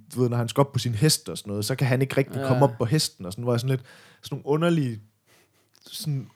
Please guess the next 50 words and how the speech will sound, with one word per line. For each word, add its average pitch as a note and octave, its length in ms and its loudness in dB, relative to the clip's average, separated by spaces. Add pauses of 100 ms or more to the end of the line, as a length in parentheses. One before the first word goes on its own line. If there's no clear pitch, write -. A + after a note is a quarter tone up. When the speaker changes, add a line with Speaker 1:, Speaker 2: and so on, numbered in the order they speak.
Speaker 1:
mismask C#3+ 680 0
i C3 60 -8
tonen F#3 560 2
i B2 80 -2
filmen, A2+ 400 0
sådan, A#2+ 160 -4
fordi C3 160 0
man B2+ 100 2
Speaker 2:
Mhm. A#2 40 0
Speaker 1:
sad D#3 200 6
og B2+ 60 4
var B2+ 100 4
lidt, C#3 300 4
"Nu C#3+ 120 4 (420)
kommer C#3 240 4
den A#2+ 160 2
her A2 380 2
hævnhistorie," B2+ 720 2
og G#2+ 60 -2
så C#3 160 0 (600)
men D3+ 100 -2
det F3 80 4
kan F#3+ 60 6
også G3+ 120 6
være, F#3+ 120 10
det F#3 60 12
er, F3+ 40 6
fordi F#3+ 180 8
jeg F3 140 10
ikke F#3 120 4
har D3+ 60 2
set C#3+ 220 2
nok D#3+ 200 6
af C#3 80 4
de C#3 120 2
der C#3+ 180 6
gamle D3 360 6
westerns B2+ 540 2
til - 120 2
at C#3 140 4
vide, E3 300 4
om, B2+ 220 0 (460)
om C3+ 180 -2
det D#3+ 140 6
her, D3+ 100 10
det D#3 120 6
egentlig C#3+ 220 4
er A#2+ 40 4
sådan D3 160 0
lidt, C#3 200 0